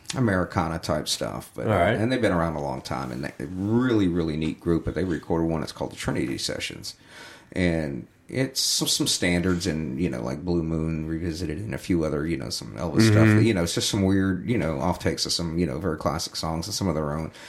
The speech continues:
Speaker 1: and all they did was they went into an old church, hung one mic in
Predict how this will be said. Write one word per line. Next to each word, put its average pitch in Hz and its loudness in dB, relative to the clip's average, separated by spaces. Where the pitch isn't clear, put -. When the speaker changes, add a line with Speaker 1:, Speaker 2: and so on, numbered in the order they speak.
Speaker 1:
and 92 2
all 85 0
they 82 -2
did 73 0
was 73 -2
they 82 -2
went 87 2
into 82 0
an 73 -2
old 76 -4
church, 85 -2
hung 82 0
one 78 -4
mic 76 -6
in 64 -6